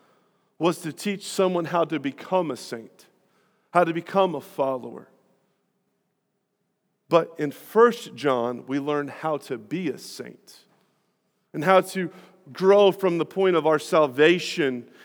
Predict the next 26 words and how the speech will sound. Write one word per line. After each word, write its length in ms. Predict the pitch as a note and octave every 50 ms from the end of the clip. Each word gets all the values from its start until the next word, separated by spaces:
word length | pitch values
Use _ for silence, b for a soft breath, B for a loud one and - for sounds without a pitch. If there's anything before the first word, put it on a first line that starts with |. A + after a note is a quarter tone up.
| B B
and 120 | D#3 D3+
to 120 | - F#3 E3
grow 400 | C#3 D3+ E3 E3+ F#3+ G3 F#3+ F#3+
into 240 | F3+ F3+ - E3+ C#3
sanctification, 1200 | - - - G3 F#3 F#3 F#3 F#3 F3 - - D3+ B2 - - F3 E3+ E3+ E3 E3+ - E3 D3 C#3+
which 160 | D3 D3+ D3+ D3+
is 140 | C3+ B2
meaning 460 | C#3+ D3+ D#3+ E3+ E3 D#3+ D#3 C#3+ C3 B B B B
that 160 | B D3+ D3+
we 100 | D3 E3
become 420 | E3+ D#3 E3 D#3+ - F#3 F3 D#3+ D#3
more 260 | D3+ D#3 E3 F3 F3
like 320 | E3 D#3 D#3 D3 C3 -
Jesus 560 | - B2 D3+ E3+ E3+ E3 - D#3 D3 C3+ - D3
and 160 | C3+ C#3 C#3+
walk 320 | D3+ D#3+ E3+ E3+ D#3+ -
with 100 | D#3+ C3+
Jesus 460 | B2 - D#3 D3 C#3+ C3 C3+ A#2+ -
and 100 | C#3 C3
talk 320 | - D#3 D3+ D3+ D#3 D3+ -
with 120 | D3 B2+
Jesus 380 | A2+ B2+ C3+ C3+ B2 C3 B2+ - B B B B
and 180 | B D#3+ E3+ C#3+
grow 380 | B2 C#3+ D3+ F3 F3 F#3 F3
our 140 | F3 E3 D#3
relationship 1400 | D3 D3 C#3 C#3 C#3 C#3 C#3+ D#3 F#3 G#3 G3+ - - F3 D#3+ C#3 C3+ - - - - D3+ C3+ B2+ B2 - - -